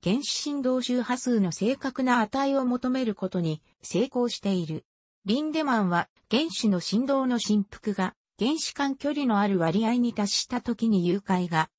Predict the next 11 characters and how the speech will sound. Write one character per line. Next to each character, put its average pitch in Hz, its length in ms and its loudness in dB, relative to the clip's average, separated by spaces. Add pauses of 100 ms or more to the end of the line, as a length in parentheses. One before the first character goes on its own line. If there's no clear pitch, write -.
(120)
始 247 300 -2
ま 285 100 -2
る 277 120 -2
と 185 140 -4
し - 120 -8
た。 180 100 -6 (1300)
し - 140 -12
た 269 120 2
が 254 120 2
っ 240 80 -4 (120)
て、 202 220 0